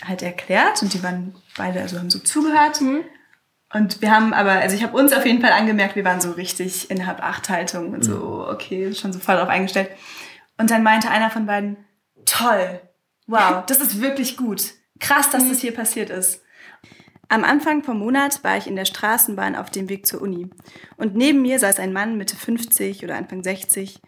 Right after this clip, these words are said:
Speaker 1: Und als ich ihn gebeten hab, mich rauszulassen am Friedrich von Pfeiffer Weg, ist er ein bisschen zur Seite gerutscht und hat gesagt, „Aber natürlich, Fräuleinchen.“ Und als ich an ihm vorbei bin, hat er mich am Po angefasst und auf den Gang geschoben. Versuche jetzt, nach Möglichkeiten einen Einzelsitz abzubekommen.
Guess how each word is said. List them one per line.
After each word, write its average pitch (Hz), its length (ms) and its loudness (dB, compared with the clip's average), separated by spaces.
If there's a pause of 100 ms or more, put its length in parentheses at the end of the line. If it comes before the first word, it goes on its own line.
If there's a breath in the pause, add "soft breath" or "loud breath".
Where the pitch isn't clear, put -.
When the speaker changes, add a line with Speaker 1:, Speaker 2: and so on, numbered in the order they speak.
(360 loud breath)
Speaker 1:
Und 131 80 -2
als 220 180 6
ich 277 80 -4
ihn 240 80 -2
gebeten 247 420 -4
hab, 262 140 -6
mich 196 180 -6
rauszulassen 202 640 -2
am 190 200 -8
Friedrich - 380 -16
von 185 160 -12
Pfeiffer 196 320 -10
Weg, 220 220 -8
ist 220 120 0
er 208 80 -4
ein 196 80 -4
bisschen 220 240 0
zur 214 100 -2
Seite 202 320 2
gerutscht 180 440 -8
und 190 100 -8
hat 190 100 -12
gesagt, 196 400 -4 (460 soft breath)
„Aber 180 180 -4
natürlich, 277 520 0
Fräuleinchen.“ 175 760 -6 (540 loud breath)
Und 294 280 4
als 214 220 4
ich - 80 -4
an - 80 -2
ihm 196 100 -4
vorbei 202 340 0
bin, 247 220 -2
hat 208 140 -8
er 196 40 -4
mich 190 160 -8
am 180 100 -8
Po 240 180 -4
angefasst 202 640 -4
und - 100 -10
auf 180 120 -8
den 185 120 -8
Gang 175 240 -2
geschoben. - 640 -10 (400 loud breath)
Versuche 220 380 -2
jetzt, 196 480 0
nach 185 180 -2
Möglichkeiten 202 520 -6
einen 190 100 -6
Einzelsitz 180 600 -2
abzubekommen. 175 760 -10